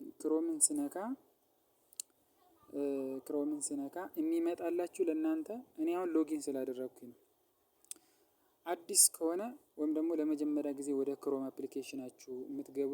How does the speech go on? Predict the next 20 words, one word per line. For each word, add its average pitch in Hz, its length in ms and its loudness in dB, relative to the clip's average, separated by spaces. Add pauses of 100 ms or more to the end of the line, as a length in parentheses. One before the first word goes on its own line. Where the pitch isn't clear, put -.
ከሆነ 135 300 -6 (100)
ምንድነው 151 360 0
የሚጠይቃችሁ? 147 600 0
ልክ 160 240 -2
እንደዚህ 139 360 0
መልኩ 127 300 -8
ነው። 123 120 -10 (460)
ከዛ 160 200 0 (100)
እዚህ 175 220 0
ሰርች - 400 0
ባሩ 143 300 2
ላይ፣ 175 140 2 (160)
ሰርች - 400 0
ባሩ 127 300 -6
ላይ፣ - 140 0 (760)
ሰርች - 500 -2
ባሩ - 300 8
ማለት - 300 -2
ይሄ 127 180 -6
ነው። - 120 -14